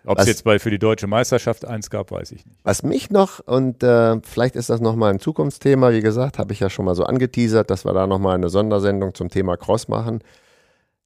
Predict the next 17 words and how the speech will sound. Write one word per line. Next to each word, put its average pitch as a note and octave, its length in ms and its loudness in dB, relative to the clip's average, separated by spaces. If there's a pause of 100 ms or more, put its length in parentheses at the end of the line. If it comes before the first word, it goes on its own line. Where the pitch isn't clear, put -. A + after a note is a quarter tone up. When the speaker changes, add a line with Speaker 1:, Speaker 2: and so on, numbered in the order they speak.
(280)
Speaker 2:
Ich - 100 -6
hab G2+ 120 -2
ja A2 80 2
schon G2+ 180 -2
gesagt, A2+ 440 0
Mountainbike A#2+ 800 -2 (180)
ist G#2 160 -6
olympisch A#2+ 440 -2
geworden. C3 380 0
Speaker 1:
Hatten A#2 180 -4
wir A#2+ 80 -2
das A#2 240 -8
Cross-Thema B2+ 540 -6
nicht A2 180 -14
schon G#2 160 -10
mal F2+ 120 -10
relativ - 680 -14